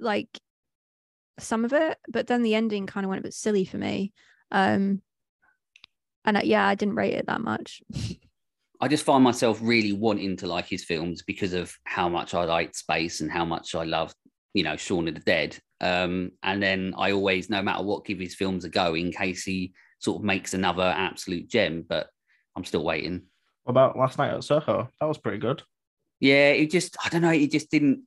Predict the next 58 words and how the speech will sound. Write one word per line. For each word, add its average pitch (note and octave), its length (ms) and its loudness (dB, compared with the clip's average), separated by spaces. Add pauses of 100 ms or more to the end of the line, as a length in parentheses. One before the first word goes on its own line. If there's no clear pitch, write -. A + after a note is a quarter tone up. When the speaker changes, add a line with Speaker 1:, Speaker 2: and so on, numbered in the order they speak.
(160)
Speaker 2:
it C#3 140 0
just, D#3 180 -8 (220)
I - 100 -8
don't F3+ 120 2
know, E3+ 320 6
it D3 120 -2
just F3 220 -2
felt E3 200 6
like C#3 200 4
it C#3+ 120 -2
wasn't C3+ 460 0
as B2 220 -4
Edgar B2 300 -2
Wright B2 320 0
as F#2 140 -10
I F#2+ 120 -2
wanted F#2+ 300 -4
it - 160 -8
to F2 80 -16
be. E2 340 -2
I G2+ 100 0
felt A2+ 280 4
Speaker 3:
Yeah. G2 40 0
Speaker 2:
like G2+ 200 2
that, A2 280 -2
that A2+ 140 2
was A2 120 -4
him G#2+ 280 2
going, G2 500 2 (400)
you G2 140 -2
know, D#2+ 100 -2
"Let G#2+ 180 2
me G#2+ 100 2
try E2+ 200 -2
something F2 340 -6
a F#2 40 -4
little F2+ 200 -2
bit - 180 -6
different," - 480 -6
you F2+ 100 -6
know, E2+ 280 -4
Speaker 1:
He, B3 160 4
Speaker 2:
like G2 160 2
a A#2 40 2
bit, F#2 140 4
Speaker 1:
he, A#3+ 140 4 (140)
Speaker 2:
uh, B2 100 0 (320)
Speaker 1:
d-, - 160 -6
Speaker 2:
it A#3 100 2
was A#3 100 6
Speaker 1:
did - 20 0
Speaker 2:
like C3 100 6
Speaker 1:
he B3+ 60 4
Speaker 2:
bit B3 100 2
Speaker 1:
direct G#3+ 380 2
that? G4+ 300 4 (400)
Speaker 3:
Yeah. D#3 160 4
Speaker 2:
Yeah. E2+ 300 0